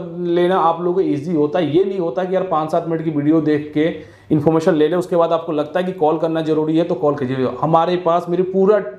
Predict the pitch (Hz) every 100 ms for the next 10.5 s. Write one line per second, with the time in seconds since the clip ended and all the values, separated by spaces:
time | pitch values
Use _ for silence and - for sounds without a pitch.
0 | 143 143 220 135 - - - - 160 196
1 | 190 208 226 - 240 233 208 202 190 190
2 | 196 180 185 185 190 170 170 160 151 147
3 | 135 123 - 98 - _ - - - 175
4 | 175 185 220 214 175 247 196 196 196 202
5 | 208 202 180 185 190 185 175 180 160 147
6 | 143 147 139 127 110 107 104 95 90 _
7 | _ - - - - - - _ - -
8 | 185 233 214 208 202 202 202 196 196 175
9 | 160 160 135 120 120 - - _ _ _
10 | - 196 185 190